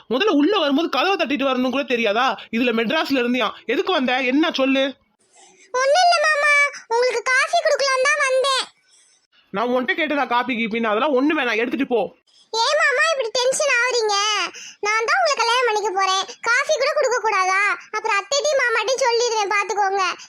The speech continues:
Speaker 2: இப்படிலாம் பேசாதீங்க, நான் உங்க மேல எவ்வளவு ஆசையா இருக்கேன் தெரியுமா?
Speaker 1: இவ வேற இம்சை பண்றா. இவள்கிட்ட இப்ப ஏதாவது வாய் கொடுத்தா அப்பாட்டியும் அம்மாட்டியும் ஏதாவது போட்டு விட்டுருவா. முதல்ல இவங்க இருந்து துரத்துவோம். சரி, காஃபி தானே, குடு.
Speaker 2: இந்தாங்க மாமா, குடிங்க மாமா.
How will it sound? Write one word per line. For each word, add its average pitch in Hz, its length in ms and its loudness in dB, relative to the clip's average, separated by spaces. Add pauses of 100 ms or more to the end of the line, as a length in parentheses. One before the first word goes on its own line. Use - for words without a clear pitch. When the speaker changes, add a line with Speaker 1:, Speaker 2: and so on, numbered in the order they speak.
(160)
Speaker 2:
இப்படிலாம் 480 400 -2
பேசாதீங்க, 480 560 0
நான் 403 120 0
உங்க 415 220 0
மேல 539 220 0
எவ்வளவு 494 320 0
ஆசையா 508 260 0
இருக்கேன் 440 280 0
தெரியுமா? 427 280 0 (1080)
Speaker 1:
இவ 285 140 2 (100)
வேற 349 260 2 (540)
இம்சை 330 400 0
பண்றா. 285 280 0 (340)
இவள்கிட்ட 233 280 0
இப்ப 294 140 0
ஏதாவது 277 200 0
வாய் 269 220 0
கொடுத்தா 294 260 0 (340)
அப்பாட்டியும் 302 400 0
அம்மாட்டியும் 269 340 0
ஏதாவது 269 200 0
போட்டு 277 220 0
விட்டுருவா. 247 280 0 (260)
முதல்ல 269 220 0
இவங்க 233 160 0
இருந்து 240 220 -4
துரத்துவோம். 240 400 -2 (240)
சரி, 359 220 0 (120)
காஃபி 349 300 0
தானே, 320 180 0 (120)
குடு. 320 160 2 (960)
Speaker 2:
இந்தாங்க 640 400 0
மாமா, 571 200 2 (380)
குடிங்க 622 340 2
மாமா. 539 240 2